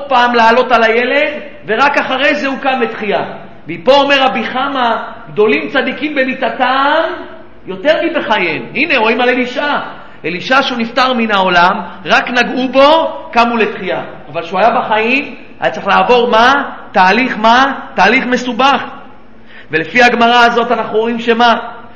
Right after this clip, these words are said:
אם עכשיו אדם היו אומרים לו, "תשמע", אם היו אומרים עכשיו לאדם, "תשמע, רבי שמעון בר יוחאי מקבל קהל". תחשוב עכשיו שבמירון,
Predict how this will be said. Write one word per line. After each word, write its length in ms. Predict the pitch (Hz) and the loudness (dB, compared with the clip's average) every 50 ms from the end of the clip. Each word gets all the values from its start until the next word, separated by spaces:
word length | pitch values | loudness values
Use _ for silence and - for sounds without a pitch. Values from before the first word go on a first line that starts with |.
| - - - - 139 | -20 -20 -18 -12 -8
אם 100 | 156 165 | -6 -6
עכשיו 320 | - - - 180 165 170 | -4 -2 0 0 2 2
אדם 320 | 170 170 220 233 240 233 233 | 2 4 4 4 4 4 4
היו 140 | 233 233 | 2 2
אומרים 240 | 233 233 233 240 233 | 2 0 0 -2 -2
לו, 80 | 226 220 226 | -4 -4 -4
"תשמע", 420 | 226 214 - 208 226 233 240 240 226 214 - - - - - - - - 147 | -6 -10 -8 -4 0 2 2 2 0 -2 -6 -10 -12 -16 -18 -18 -18 -12 -4
אם 80 | 165 | 0
היו 120 | 180 190 226 | 2 4 4
אומרים 240 | 226 233 240 226 226 | 4 2 2 0 0
עכשיו 240 | 226 - 247 233 220 | 0 2 2 2 4
לאדם, 340 | 220 214 214 220 233 233 233 226 | 4 2 4 4 2 2 2 0
"תשמע, 420 | - - 190 208 226 233 233 233 220 185 - - - - - - | -4 -6 -2 0 2 4 6 6 4 2 -2 -8 -14 -16 -12 -6
רבי 200 | 147 165 170 196 | -4 -4 -4 -4
שמעון 340 | 180 - 226 240 262 254 233 | -8 -6 -4 -2 -2 0 2
בר 140 | 233 226 220 | 2 4 4
יוחאי 280 | 220 - - 240 247 | 2 2 2 0 0
מקבל 460 | 240 220 - 208 202 185 - 208 208 202 | 0 -2 -2 -2 -2 0 0 -2 0 -2
קהל". 260 | 185 170 156 139 - - - - - - - | -2 -2 -2 -4 -6 -10 -14 -16 -18 -16 -12
תחשוב 320 | - 156 - - 254 254 240 | -10 -8 -4 0 2 2 2
עכשיו 260 | 233 - 262 254 247 | 2 2 0 0 0
שבמירון, 880 | 240 240 208 202 196 196 190 180 185 226 247 254 269 254 240 - | 0 -2 -2 -2 -2 -4 -4 -2 2 2 4 4 2 0 -2 -8